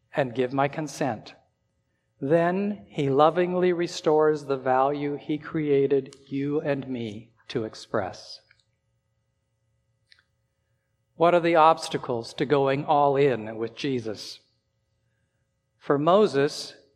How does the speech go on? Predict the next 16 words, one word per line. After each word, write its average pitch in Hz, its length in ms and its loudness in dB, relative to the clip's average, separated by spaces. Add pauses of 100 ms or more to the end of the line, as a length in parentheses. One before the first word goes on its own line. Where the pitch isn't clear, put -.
(100)
it 160 120 2
was 156 220 0
the 143 120 2
rocky 151 440 4
road 139 460 2
from 123 280 -4
rags 143 680 2 (800)
to 151 120 2
riches 147 440 0
and 123 160 -4
power, 147 680 0 (720)
back 139 320 2
to 143 80 -4
humility 156 920 -2
and 127 160 -6
insecurity. 131 960 -6